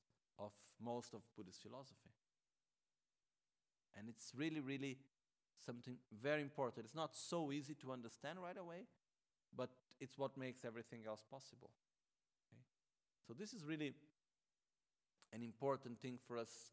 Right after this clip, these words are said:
generally speaking, to understand, because we come from different cultures and we have different inputs. Okay? But the main thing on all of this in Buddhism is that what Buddha taught us is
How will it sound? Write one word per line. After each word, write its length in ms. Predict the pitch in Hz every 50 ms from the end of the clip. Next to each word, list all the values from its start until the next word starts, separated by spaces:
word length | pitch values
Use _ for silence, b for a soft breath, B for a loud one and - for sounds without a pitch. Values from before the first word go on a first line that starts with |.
| _ -
generally 280 | 127 117 117 120 113
speaking, 360 | - - - 117 - - 110 107 - -
to 100 | 135 123 -
understand, 400 | 113 113 110 107 - - 110 104
because 320 | 104 113 - 139 139 127 156
we 80 | 170
come 260 | 160 - - 165 160
from 300 | 147 - - 139 131 127
different 420 | 120 139 143 - - 131 117 - -
cultures 640 | - 127 123 123 - - 165 170 - - - - - _ _ _ _ _ _ _ _ _ _ _ _ - 101
and 100 | 107 113
we 60 | 113
have 240 | 123 127 120 98 113
different 320 | 131 123 - 127 123 113 - 127
inputs. 580 | 123 131 123 123 175 175 - - - - - - - _ _ _ _ _ _ _ _ _ _ _ _ _ _ _ _ _ - -
Okay? 80 | - 139 - _ _ _ _ _ _ _ _ _ _ _ _ _ _ -
But 80 | 131
the 60 | 135
main 260 | 143 180 220 247 247 220 -
thing 220 | - 220 220 220 214 - 214 - -
on 180 | 165 175 175 - - - _ -
all 180 | 160 170 185 175
of 140 | 170 151 160
this 160 | 165 156 143
in 140 | 156 151 151
Buddhism 420 | 160 170 156 147 127 - 131 123 127
is 100 | 123 - -
that 200 | 147 135 127 - - - - _ _ _ _ _ _ _ _ _ _ _ _ _ _ _ _ _ _ _ _
what 240 | - 139 156 139 135
Buddha 220 | 151 175 151 143 135 -
taught 260 | - 185 175 170 -
us 140 | 139 117 113 - - - - -
is 100 | 107